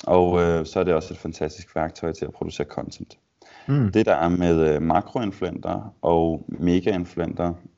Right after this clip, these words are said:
Speaker 1: og igen, hvis vi skal lægge mikro i en, i en kasse mål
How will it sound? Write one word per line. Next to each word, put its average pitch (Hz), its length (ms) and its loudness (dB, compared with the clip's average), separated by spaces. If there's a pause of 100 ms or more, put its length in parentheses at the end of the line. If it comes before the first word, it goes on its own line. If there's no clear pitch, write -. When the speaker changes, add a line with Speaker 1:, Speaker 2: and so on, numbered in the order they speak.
(140)
Speaker 1:
og 87 80 2
igen, 90 180 2
hvis 92 160 2
vi 95 60 0
skal 92 200 -2
lægge 90 180 2
mikro 101 260 0
i 90 100 2
en, 82 280 -4
i - 40 -10
en 90 140 -2
kasse 87 420 2
mål 85 280 0